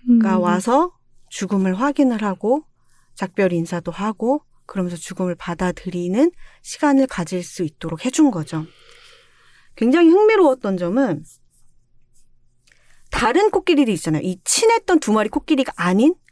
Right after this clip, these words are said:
Speaker 1: 다른 코끼리들은 다가오지 않거나 조금 냄새를 맡고 그냥 떠났어요. 그런데 이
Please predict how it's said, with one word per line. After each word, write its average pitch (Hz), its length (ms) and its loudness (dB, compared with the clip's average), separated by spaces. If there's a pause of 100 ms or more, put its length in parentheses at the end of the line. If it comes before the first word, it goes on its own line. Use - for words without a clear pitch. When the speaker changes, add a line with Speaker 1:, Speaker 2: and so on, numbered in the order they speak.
(120)
Speaker 1:
다른 262 280 2
코끼리들은 214 720 -2 (760)
다가오지 294 680 2
않거나 190 560 0 (800)
조금 392 280 2
냄새를 247 480 2
맡고 190 260 -2
그냥 175 260 -4
떠났어요. 254 640 0 (880)
그런데 214 340 0
이 226 260 0